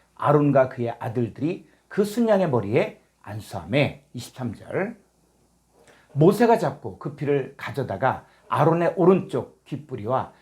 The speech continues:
그의 오른쪽 엄지 발가락과 그의 오른쪽 엄지 발가락에 바르고." 이십사 절. "아론의 두, 아론의 아들들을 데려다가 모세가 그 오른쪽 귓뿌리와 그들의 손에 오른쪽 엄지 손가락과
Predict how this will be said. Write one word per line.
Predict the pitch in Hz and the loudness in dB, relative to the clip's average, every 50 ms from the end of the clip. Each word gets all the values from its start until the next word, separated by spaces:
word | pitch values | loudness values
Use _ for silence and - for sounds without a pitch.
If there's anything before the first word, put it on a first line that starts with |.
| _ _ - | _ _ -2
그의 | - 165 175 175 170 - | 6 8 8 8 8 4
오른쪽 | 185 165 190 202 196 - 214 196 196 - - - _ - | 2 2 2 2 2 2 0 0 0 -2 -14 -16 _ -2
엄지 | 147 165 185 220 - - 214 - | 0 0 0 0 -2 -4 -6 -6
발가락과 | 143 127 120 - 117 98 87 - - 135 113 90 - _ _ _ _ _ | -6 -6 -6 -6 -8 -8 -8 -6 -4 -4 -4 -6 -10 _ _ _ _ _
그의 | - - 147 151 | -4 0 0 0
오른쪽 | 151 - 160 156 170 160 - - 190 180 - - - | 2 4 2 2 2 0 0 0 0 0 -2 -8 -4
엄지 | - 160 160 180 180 160 - 226 247 254 - - _ _ _ _ _ - | -2 0 0 0 -2 -4 -4 -4 -4 -4 -6 -14 _ _ _ _ _ -12
발가락에 | - 123 123 120 - 120 101 92 85 82 123 160 196 233 - - - _ _ _ _ _ _ _ - | -8 -6 -6 -6 -6 -8 -8 -8 -6 -2 0 0 0 0 -4 -14 -20 _ _ _ _ _ _ _ -12
바르고." | - - - 98 92 90 - - - - _ _ _ _ _ _ - | -8 -8 -8 -8 -8 -12 -16 -20 -20 -20 _ _ _ _ _ _ -16
이십사 | 117 107 - - - - 101 95 | -16 -14 -16 -16 -16 -14 -14 -14
절. | - 98 98 131 180 226 240 - - _ _ _ _ _ _ _ _ _ _ _ _ _ _ _ - _ _ _ _ | -12 -8 -4 -4 -4 -4 -4 -10 -14 _ _ _ _ _ _ _ _ _ _ _ _ _ _ _ -20 _ _ _ _
"아론의 | - 127 143 175 196 233 262 247 - | -2 2 4 6 6 6 4 2 0
두, | - 202 214 208 - - - _ _ | 0 0 0 -2 -2 -4 -14 _ _
아론의 | - 135 156 180 196 202 196 | -2 0 2 2 4 4 4
아들들을 | 147 131 147 151 170 143 117 131 160 147 120 95 - - | 4 4 4 4 2 2 2 -2 -2 -2 -4 -4 -8 -12
데려다가 | - 147 143 135 107 107 101 95 131 123 101 - - _ - | -6 -4 -2 -2 -2 -4 -4 -2 -2 -2 -2 -4 -10 _ -6
모세가 | - 139 151 - - 175 147 147 151 131 | -2 0 0 2 4 2 4 4 2 0
그 | 147 | 0
오른쪽 | - - 160 170 226 233 233 - - 226 226 - - | -2 2 4 4 4 4 2 -2 -4 -6 -6 -6 -14
귓뿌리와 | - 131 - - 160 139 104 104 127 123 95 - - _ _ _ _ - | -18 -18 -16 -12 -10 -8 -6 -4 -4 -4 -4 -6 -12 _ _ _ _ -12
그들의 | - 139 117 127 127 113 | -8 -4 0 2 0 0
손에 | - - - 151 147 165 202 202 - - | 0 -2 -2 0 2 2 0 0 -2 0
오른쪽 | 143 151 185 208 202 - 202 196 196 - | 2 4 4 4 2 2 2 2 2 2
엄지 | 190 190 202 220 196 208 | 2 2 2 2 0 -4
손가락과 | - - 202 - - 127 101 87 - - 110 95 87 | -6 -8 -8 -4 -4 -4 -4 -6 -10 -14 -14 -14 -14